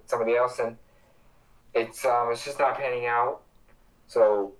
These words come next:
that, I mean, that'll be interesting to watch all season. I think they would do Van Gundy midseason if things don't improve. Like, I mean, the Pelicans –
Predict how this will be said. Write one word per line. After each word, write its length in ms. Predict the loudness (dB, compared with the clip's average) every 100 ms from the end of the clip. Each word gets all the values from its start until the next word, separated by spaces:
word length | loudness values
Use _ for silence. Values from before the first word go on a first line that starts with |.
| _
that, 200 | 0 0 0
I 60 |
mean, 300 | -6 -6 -6 4
that'll 200 | 6 6
be 60 |
interesting 240 | 2 -2 2
to 60 |
watch 200 | 4 4
all 100 | 2
season. 200 | -2 0 0
I 60 | 0
think 160 | 0
they 80 | 0
would 220 | 0 0
do 200 | -2 -4 0
Van 240 | 2 4 6
Gundy 200 | 4 4
midseason 520 | 0 0 -4 -4 -4
if 100 | -2
things 160 | 0 4
don't 160 | 4
improve. 360 | 4 2 2 6
Like, 300 | 4 4 -2 -20 -20 -20 -20 -8 2
I 40 | 2
mean, 100 | 2
the 80 |
Pelicans – 540 | 2 0 0 -4 -8